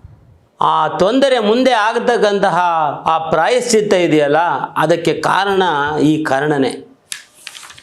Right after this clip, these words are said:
ಅಂತ ಹೇಳ್ತಾನೆ. ಆಮೇಲೆ ದೃಷ್ಟ್ವಾ ವಿರಾಟ ನಗರೆ ಭ್ರಾತರಂ ನಿಹತಂ ಪ್ರಿಯಂ ಧನಂಜಯೇನ ವಿಕ್ರಮ್ಯ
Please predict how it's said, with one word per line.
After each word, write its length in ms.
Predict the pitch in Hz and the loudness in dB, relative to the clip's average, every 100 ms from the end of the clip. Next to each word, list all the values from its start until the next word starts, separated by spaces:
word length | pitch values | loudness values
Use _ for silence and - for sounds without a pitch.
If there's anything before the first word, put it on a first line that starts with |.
| _ _ _ _ _ | _ _ _ _ _
ಅಂತ 200 | 190 196 | -2 0
ಹೇಳ್ತಾನೆ. 640 | 190 180 180 151 156 196 | 0 0 -2 0 0 0
ಆಮೇಲೆ 580 | 180 175 208 208 202 185 170 185 196 - - _ _ _ _ - 165 | 0 0 0 0 0 0 2 -2 -4 -10 -16 _ _ _ _ -2 0
ದೃಷ್ಟ್ವಾ 500 | 247 240 233 220 208 | 0 2 2 2 2
ವಿರಾಟ 460 | 185 202 226 208 208 | 2 2 0 0 0
ನಗರೆ 760 | 202 196 190 175 139 - - - - - | 0 0 0 -2 -4 -6 -14 -18 -18 -2
ಭ್ರಾತರಂ 680 | 139 165 214 233 240 269 247 | 0 2 2 2 0 0 0
ನಿಹತಂ 480 | 185 240 277 262 214 | 2 2 0 0 2
ಪ್ರಿಯಂ 640 | 220 214 165 120 - - - - - - _ _ _ _ _ 139 | 2 2 0 -2 -6 -14 -20 -20 -20 -20 _ _ _ _ _ -2
ಧನಂಜಯೇನ 960 | 175 254 269 240 240 233 226 220 214 208 | 0 2 2 2 0 -2 -2 -2 0 2
ವಿಕ್ರಮ್ಯ 580 | 196 196 202 185 180 | 0 2 0 2 2